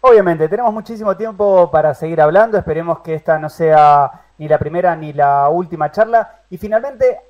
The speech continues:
antes de, de despedirte, una última pregunta. Vos recién decías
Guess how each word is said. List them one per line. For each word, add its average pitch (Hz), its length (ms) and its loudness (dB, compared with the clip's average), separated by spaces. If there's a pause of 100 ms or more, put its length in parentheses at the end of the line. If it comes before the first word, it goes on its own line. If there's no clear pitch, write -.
(120)
antes 214 560 -4
de, 151 840 -2 (200)
de 160 120 0
despedirte, 190 680 2
una 196 220 -4
última 190 380 -2
pregunta. 202 520 0 (220)
Vos 180 160 0
recién 175 260 -6
decías 185 560 0